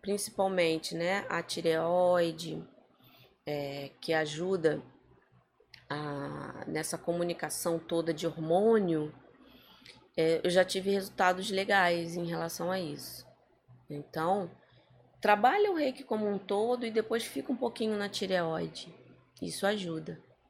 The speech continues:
tá? Mas é importante também fazer um acompanhamento, porque aí você une, né? O reiki complementa com qualquer coisa, gente.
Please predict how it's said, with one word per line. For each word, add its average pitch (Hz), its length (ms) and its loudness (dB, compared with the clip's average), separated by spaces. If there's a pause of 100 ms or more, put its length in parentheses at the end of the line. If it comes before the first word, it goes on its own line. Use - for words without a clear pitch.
tá? 180 200 0
Mas 180 220 2
é 190 60 2
importante 220 540 -4
também 202 300 -2
fazer 208 460 -2 (180)
um 220 80 -4
acompanhamento, 214 880 -2 (760)
porque 175 240 -2
aí 170 100 4
você 185 280 -2
une, 208 360 0
né? 190 220 -2
O 196 60 -2
reiki 220 360 -2
complementa 233 600 0
com 214 160 -6
qualquer 214 480 -2
coisa, 185 420 -2
gente. - 460 -18